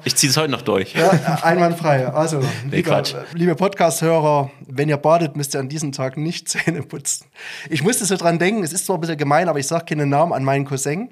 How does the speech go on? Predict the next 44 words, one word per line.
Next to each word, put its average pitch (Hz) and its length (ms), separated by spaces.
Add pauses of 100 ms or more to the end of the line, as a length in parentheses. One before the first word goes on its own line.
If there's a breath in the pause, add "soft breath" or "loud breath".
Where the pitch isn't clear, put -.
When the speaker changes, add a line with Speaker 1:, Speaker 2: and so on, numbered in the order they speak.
Speaker 2:
der 135 340
hat 139 160
auch - 140
solche 123 260
Fails, 143 540
äh, 131 180
dabei, 135 540
wo 131 80
er 131 240
was - 380
jahrelang 135 560
falsch 143 360
verstanden 143 520
oder 139 140
falsch 143 360
gemacht 147 360
oder 127 120
falsch 143 320
gedacht - 500
hat. - 260 (120)
Und 147 240
er 147 120
war 160 100
sogar 151 300
schon 147 160
Erwachsener, 120 640 (100)
wo 120 160
er 117 60
das 113 120
noch 110 140
gedacht 113 260
hat. 107 60
Also 123 160
zum 135 160
einen 190 480 (340 loud breath)
hat 160 220
er 151 380 (420)
bis 185 260
zuletzt 160 480
geglaubt, 151 460
dass 135 120
es 139 140
Einhörner 139 640
gibt. - 460